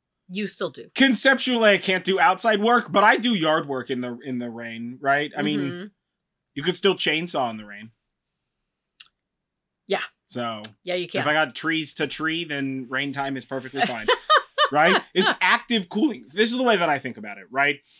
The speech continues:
Speaker 2: When you wanna get, like, an even nicer gaming P C, you don't go with a standard,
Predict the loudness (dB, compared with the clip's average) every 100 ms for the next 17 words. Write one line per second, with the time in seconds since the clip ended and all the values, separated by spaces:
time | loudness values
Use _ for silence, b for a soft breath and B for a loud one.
0 | b 2 4 6 6 6 6 4 4 0
1 | 0 0 0 0 -4 -8 -12 -4 -2 -2
2 | -2 -2 -2 -2 -4 -6 -6 -8 -10 -10
3 | -6 -4 -4 -8 -10 b b -2 4 4
4 | 6 4 4 2 2 2 2 2 2 2
5 | 0 -2 0 -2 -2